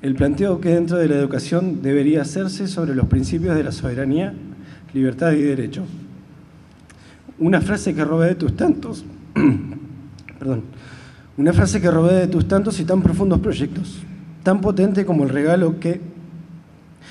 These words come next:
de educarnos, perdón. Porque enseñar un contenido puede resultar más sencillo, pero no te quedaste nunca con eso. Siempre un poco más, un poco más allá.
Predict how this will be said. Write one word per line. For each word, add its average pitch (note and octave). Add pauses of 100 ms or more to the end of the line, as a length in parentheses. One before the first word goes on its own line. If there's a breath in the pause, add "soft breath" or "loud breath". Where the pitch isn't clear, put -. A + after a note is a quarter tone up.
(180 loud breath)
de C3+
educarnos, C3+
perdón. A#2+ (880)
Porque D3+
enseñar F3
un F#3
contenido F3+ (760 loud breath)
puede F3+
resultar E3+
más F#3
sencillo, E3 (480)
pero C3
no F3
te F3+
quedaste E3+
nunca F3
con C4+
eso. - (1080 loud breath)
Siempre G3
un F#3+
poco F#3
más, - (160)
un C#3
poco E3+
más F3+
allá. -